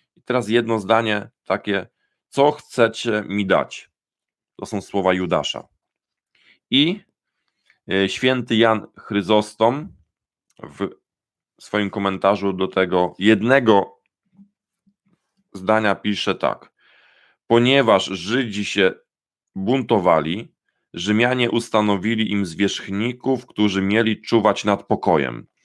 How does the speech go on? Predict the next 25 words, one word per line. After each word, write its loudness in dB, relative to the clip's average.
No -4
bo 4
Żydzi 0
chcieli 0
się -4
wyzwolić, -2
Żydzi -8
chcieli -4
zorganizować -2
jakieś -6
powstanie -2
przeciwko -4
Rzymowi, 0
yy, -2
dlatego 0
tak -2
bliski 0
im 0
był 4
Barabasz, 2
o -6
czym -10
mówiliśmy -4
sobie, -8
Ben 0